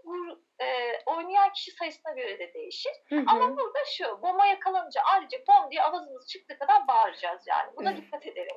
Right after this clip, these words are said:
Speaker 1: Bu çok önemli bir şey. Oyunun kuralı.
Speaker 2: <laughs> Şöyle
Speaker 1: Yani,
Speaker 2: oluyor,
Speaker 1: evet.
Speaker 2: yani, mesela dışarıdan giren kişi diyor ki mesela, "Gözlük." diyor, ııı, sorun yok. İşte, "Kalem." diyor, sorun yok. Sonra
Speaker 1: Evet.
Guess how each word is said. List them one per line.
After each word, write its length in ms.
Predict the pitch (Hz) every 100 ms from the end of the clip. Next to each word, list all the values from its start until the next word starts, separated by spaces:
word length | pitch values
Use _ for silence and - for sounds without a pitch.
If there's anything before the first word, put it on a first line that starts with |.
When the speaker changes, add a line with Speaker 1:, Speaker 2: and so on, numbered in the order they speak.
| 349
Speaker 1:
Bu 260 | 349 262
çok 120 | 453 359
önemli 360 | 381 - - -
bir 40 | -
şey. 120 | 359
Oyunun 540 | 392 - 554 523 466 -
kuralı. 360 | - 466 - - -
Speaker 2:
<laughs> 160 | -
Şöyle 260 | - - 480 415
Speaker 1:
Yani, 20 |
Speaker 2:
oluyor, 280 | 339 311 285
Speaker 1:
evet. 120 | 269
Speaker 2:
yani, 300 | 294 339 349
mesela 460 | 359 370 370 349 349
dışarıdan 520 | 339 370 359 349 330
giren 260 | 339 349 349
kişi 280 | 311 - 392
diyor 200 | 403 -
ki 100 | 247
mesela, 460 | 220 233 214 214 - - _ -
"Gözlük." 520 | 302 269 262 277 -
diyor, 420 | 247 254 359 453 - _ _ _ -
ııı, 120 | -
sorun 360 | 247 330 311 294
yok. 260 | 269 202 -
İşte, 300 | 269 - 311
"Kalem." 420 | 285 302 302 294
diyor, 220 | 247 240 339
sorun 340 | - 294 277
yok. 220 | 240 220
Sonra 420 | - 311 320 311
Speaker 1:
Evet. 80 | -